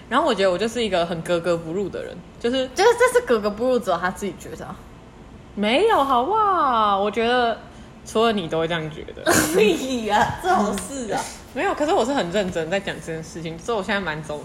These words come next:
Speaker 1: 心的。就我好像也没有在大家面前讲过这件事，对不对？就我只会跟我的朋友讲。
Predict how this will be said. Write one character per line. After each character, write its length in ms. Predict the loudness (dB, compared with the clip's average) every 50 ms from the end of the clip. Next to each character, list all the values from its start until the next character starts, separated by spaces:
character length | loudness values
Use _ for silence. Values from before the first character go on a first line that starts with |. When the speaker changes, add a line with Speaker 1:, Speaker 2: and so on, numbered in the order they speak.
| -12 -14
Speaker 1:
心 140 | -14 -14 -14 -14
的。 60 | -14 -16 -16 -18 -12 -6
就 120 | -2 2
我 80 | 2 4
好 120 | 2 2
像 100 | 2 2
也 60 | 0 0
没 100 | -2 -4
有 80 | -4
在 160 | -2 -2 -2
大 140 | 0 0 -2
家 120 | -2 -2 -4
面 140 | -6 -8
前 100 | -10 -10 -12
讲 100 | -12 -14 -14 -14
过 80 | -16 -16 -16
这 80 | -16 -16
件 80 | -16
事， 140 | -16 -16 -16 -18 -18
对 80 | -18 -18
不 80 | -18
对？ 80 | -18 -18 -18 -18 -20 -20 -20 -20 -20 -20 -8 -2
就 140 | 2 2 2
我 60 | 2
只 100 | 4 2
会 80 | 2
跟 300 | 2 2 0 -2 -2 -4 -10 -14 -14 -8
我 100 | -6 -4
的 80 | -4 -4
朋 200 | -4 -6 -6 -6
友 160 | -6 -10 -12 -12
讲。 120 | -12 -14